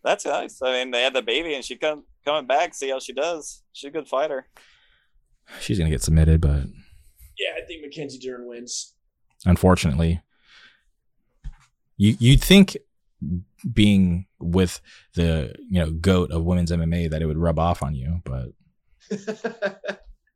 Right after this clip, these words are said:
Speaker 2: Uh, right? Am I wrong?
Speaker 1: Well, I think he was laughing 'cause of the rubbing part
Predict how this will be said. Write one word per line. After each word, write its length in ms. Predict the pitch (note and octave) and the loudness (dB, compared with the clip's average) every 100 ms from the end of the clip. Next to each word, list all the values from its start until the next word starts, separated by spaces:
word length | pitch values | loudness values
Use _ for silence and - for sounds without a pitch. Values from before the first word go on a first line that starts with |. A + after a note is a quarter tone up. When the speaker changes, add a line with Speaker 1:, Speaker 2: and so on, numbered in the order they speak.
| _ F#2+ E2+ | _ -10 -2
Speaker 2:
Uh, 140 | A2 | 0
right? 460 | A2 A2+ C3 A#3+ E3+ D#3+ - _ _ _ - | 2 6 6 6 2 -6 -16 _ _ _ 0
Am 80 | |
I 60 | G2 | 2
wrong? 340 | F2+ G#2 F3+ - _ _ _ _ _ _ _ _ _ _ _ | 2 0 -2 -4 _ _ _ _ _ _ _ _ _ _ _
Speaker 1:
Well, 360 | - G#2+ A2+ - _ _ - | -4 -2 -2 -6 _ _ -8
I 60 | A#2 | -4
think 220 | D#3+ D3+ | -2 -2
he 140 | C#3+ | -4
was 140 | A#2+ G#2+ | -6 0
laughing 280 | A2 B2+ | -2 -2
'cause 200 | G#2+ A2+ | -8 -10
of 60 | G2 | -8
the 80 | A2 | -10
rubbing 400 | F#2+ G#2 G#2+ F#2+ | -4 -4 -4 -12
part 320 | G2+ F#2+ F#2+ | -6 -6 -6